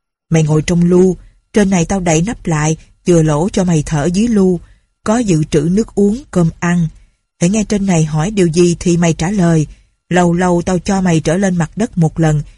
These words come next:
như vậy mày chịu đựng chừng vài ngày." Lão khăn đen trở vô nhà, nói nhanh, "Lẹ đi, xuống lu mà ngồi, lẹ đi Mến." "Trời ơi, liền bây giờ sao?"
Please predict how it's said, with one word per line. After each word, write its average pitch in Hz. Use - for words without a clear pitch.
như 175
vậy 151
mày 156
chịu 160
đựng 156
chừng 156
vài 160
ngày." 160
Lão 160
khăn 170
đen 165
trở 151
vô 190
nhà, 156
nói 156
nhanh, 190
"Lẹ 170
đi, 196
xuống 254
lu 240
mà 202
ngồi, 180
lẹ 160
đi 185
Mến." 214
"Trời 196
ơi, 240
liền 226
bây 247
giờ 220
sao?" 247